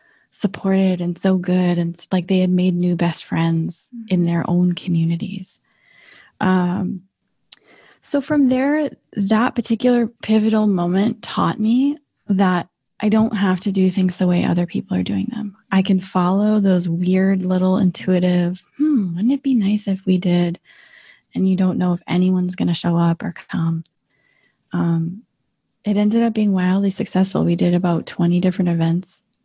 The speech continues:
Speaker 1: all over the States and in a couple different countries. And that led to the culmination of buying this big building that we're in.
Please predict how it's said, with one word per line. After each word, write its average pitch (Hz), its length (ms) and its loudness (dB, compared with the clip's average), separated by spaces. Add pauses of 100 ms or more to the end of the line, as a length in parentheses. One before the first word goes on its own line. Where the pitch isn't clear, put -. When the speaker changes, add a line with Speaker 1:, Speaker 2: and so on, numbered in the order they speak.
Speaker 1:
all 180 220 -2
over 175 220 0
the 175 360 -2 (460)
States 175 420 -2
and 180 80 0
in 170 120 2
a 175 80 0
couple 185 260 -6
different 180 280 -2
countries. 170 640 -4 (1200)
And 196 180 2
that 190 220 0
led 180 320 0
to 196 100 -2
the 180 80 2
culmination 175 640 0
of 165 80 0
buying 170 280 -2
this 185 180 -6
big 190 200 -4
building - 400 -2
that - 180 -12
we're - 140 -14
in. - 320 -12